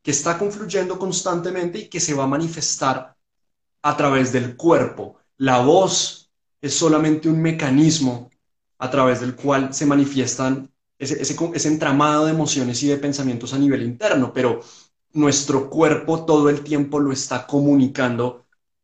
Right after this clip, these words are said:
a través del cuerpo, del movimiento, de las expresiones faciales, del tono de la voz, de la velocidad con la que se habla,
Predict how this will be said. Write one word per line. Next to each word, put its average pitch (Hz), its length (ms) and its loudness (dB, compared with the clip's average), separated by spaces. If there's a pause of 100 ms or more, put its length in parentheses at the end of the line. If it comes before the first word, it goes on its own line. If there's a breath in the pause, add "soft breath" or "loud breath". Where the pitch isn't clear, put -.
a 139 100 -4
través 117 260 2
del 123 140 -2
cuerpo, 165 600 2
del 156 120 6
movimiento, 151 1040 4 (260 loud breath)
de 131 100 -2
las 131 140 0
expresiones 127 520 -2
faciales, 143 600 0
del 131 260 -6
tono 139 320 0
de 135 80 0
la 127 100 2
voz, 135 320 4
de 135 100 0
la 127 100 2
velocidad 131 800 -2
con 139 160 -4
la 131 100 -4
que 135 120 -6
se 131 180 -2
habla, 131 640 2